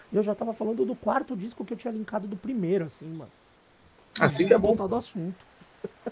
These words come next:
Speaker 2: Assim que é bom, uma coisa leva a outra. Então, aí, cara, é, depois disso, né, eu cheguei pro Rui e falei, "Cara, eu tenho uma ideia, tenho umas ideias aqui, eu queria saber se eu posso, né, aproveitar o espaço aí do canal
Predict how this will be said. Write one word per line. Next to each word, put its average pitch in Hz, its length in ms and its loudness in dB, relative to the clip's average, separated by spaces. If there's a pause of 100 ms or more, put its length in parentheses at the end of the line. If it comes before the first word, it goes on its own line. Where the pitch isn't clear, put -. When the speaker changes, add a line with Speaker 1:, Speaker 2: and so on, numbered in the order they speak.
(460)
Speaker 2:
Assim - 220 0
que - 100 0
é - 40 4
bom, 151 300 6
uma 165 280 6
coisa 185 240 6
leva 170 180 4
a 135 40 6
outra. 139 220 4 (800)
Então, - 220 4
aí, 220 360 10 (120)
cara, 156 400 10 (200)
é, 143 720 8
depois 160 460 6
disso, 175 440 2 (300)
né, 120 240 -4 (360)
eu 196 200 6 (140)
cheguei - 460 10
pro 175 180 8
Rui 165 160 12
e - 20 4
falei, 165 200 8
"Cara, 120 180 8
eu 110 60 2
tenho 127 200 8
uma 160 80 10
ideia, 131 400 12
tenho 135 160 8
umas 143 160 10
ideias 120 340 12
aqui, 156 220 2
eu 196 100 12
queria 196 220 8
saber 190 280 12
se - 80 8
eu 202 40 10
posso, 185 420 8
né, 175 180 4
aproveitar 165 420 0
o 170 40 2
espaço 139 420 4
aí 147 60 6
do 147 80 2
canal 147 380 4